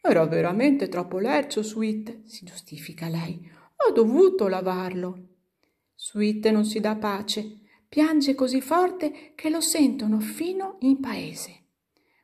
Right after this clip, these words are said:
Mamma orco prende il piccolo in braccio, gli fa tante coccole, tenta di consolarlo anche con il solletico e i biscotti alla cannella, però le lacrime non si fermano.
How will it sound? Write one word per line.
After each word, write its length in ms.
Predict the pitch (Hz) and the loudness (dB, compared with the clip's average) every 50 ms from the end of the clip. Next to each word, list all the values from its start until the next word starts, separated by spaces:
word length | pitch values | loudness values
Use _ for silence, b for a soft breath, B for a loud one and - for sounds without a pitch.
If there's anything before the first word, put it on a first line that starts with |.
| _ _ | _ _
Mamma 480 | 160 156 165 175 175 196 208 233 262 294 | -6 -6 -4 -4 -2 -2 0 0 2 0
orco 300 | 311 302 - - 226 220 | 0 -2 -4 -6 -6 -6
prende 340 | 214 202 208 214 214 208 202 | -4 -2 0 2 2 2 0
il 140 | 196 - | -2 -4
piccolo 440 | - 208 214 214 214 - 214 214 214 | -4 -4 -4 -4 -2 0 0 2 2
in 80 | 214 202 | 2 0
braccio, 680 | 196 196 190 185 190 190 - - - 214 214 - B B B B B B B B B B | 0 -2 -4 -6 -6 -8 -8 -6 -6 -6 -8 -10 B B B B B B B B B B
gli 200 | B - 262 269 | B 0 0 2
fa 160 | 269 - 269 | 2 2 0
tante 420 | 269 277 269 262 254 262 - 269 254 | 2 2 2 2 2 2 0 -2 -2
coccole, 840 | 262 - 233 226 226 226 226 - - 226 240 - - - - _ _ | 0 0 0 0 0 -2 -6 -6 -6 -6 -6 -8 -14 -20 -20 _ _
tenta 400 | - 220 226 233 226 220 233 214 | -4 -2 -2 -2 0 -2 -2 -2
di 100 | 208 214 | -2 -2
consolarlo 840 | 214 214 220 220 214 214 233 240 254 269 285 294 277 277 262 262 269 B B B B B B - | 0 2 2 2 2 0 0 0 0 0 0 0 2 2 2 2 0 B B B B B B -4
anche 320 | 226 262 269 269 - 254 | 0 2 2 2 2 -2
con 160 | 269 247 233 | -2 0 0
il 100 | 240 240 | 0 0
solletico 760 | 226 - 233 226 220 214 214 202 208 214 - - 214 214 214 | -2 -2 -2 -2 0 0 -2 -2 -4 -6 -8 -8 -8 -4 -2
e 80 | 208 214 | -2 -2
i 20 | |
biscotti 500 | 214 214 214 - - - 180 180 180 - | 0 -2 -2 -4 -4 -6 -8 -8 -8 -8
alla 160 | 185 185 185 185 | -6 -6 -6 -6
cannella, 500 | - 190 190 175 170 165 160 - 170 - b b b b b b b b b | -8 -8 -6 -6 -6 -8 -10 -12 -16 -18 b b b b b b b b b
però 220 | _ - 202 196 180 | _ -12 -8 -6 -4
le 140 | 175 208 | -2 -2
lacrime 600 | 214 - - 160 160 - - 175 180 190 - - _ | -2 -2 -4 -6 -10 -12 -14 -14 -16 -16 -18 -18 _
non 220 | - 165 165 165 165 | -12 -10 -8 -8 -8
si 180 | - - - | -10 -12 -12
fermano. 680 | - - - 180 - - 190 165 160 165 165 165 - - | -12 -12 -14 -14 -14 -14 -12 -12 -12 -12 -12 -14 -16 -18